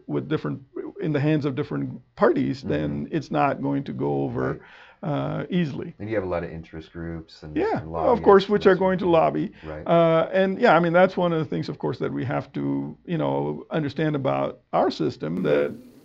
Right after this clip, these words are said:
Speaker 1: lobbying, which we think of as, yeah, I mean, that's, you know, uh, somebody's occupation.
Speaker 2: Yeah.
Speaker 1: Well, in other countries, it would be illegal,
Speaker 2: Right.
Speaker 1: you know?
Speaker 2: Well, and I guess, like, the bigger question that I'm asking is, do you think that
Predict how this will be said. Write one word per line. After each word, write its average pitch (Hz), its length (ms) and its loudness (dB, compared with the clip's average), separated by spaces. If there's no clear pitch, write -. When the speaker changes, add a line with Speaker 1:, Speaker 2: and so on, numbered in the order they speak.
Speaker 1:
lobbying, 156 640 0
which 147 200 -4
we 151 80 -4
think 180 320 -4
of 147 300 2
as, 139 200 -4
yeah, 330 140 -4
I 139 80 -2
mean, 147 160 -4
that's, - 540 -6
you - 80 -6
know, 196 340 -6
uh, 190 360 -8
somebody's - 580 -8
occupation. - 760 -4
Speaker 2:
Yeah. - 200 -6
Speaker 1:
Well, 160 280 2
in 160 80 -2
other 226 200 4
countries, - 420 -4
it 165 60 -2
would 165 180 0
be 170 100 0
illegal, 339 400 0
Speaker 2:
Right. - 220 2
Speaker 1:
you 233 80 2
know? 226 260 0
Speaker 2:
Well, 127 140 6
and 127 80 -2
I 120 60 0
guess, 127 240 -2
like, 120 200 -6
the 101 60 -6
bigger 113 300 -2
question 98 380 0
that 85 120 0
I'm 85 100 2
asking 85 440 -4
is, 80 680 -4
do 87 140 -4
you 95 240 0
think 85 360 -6
that 80 340 0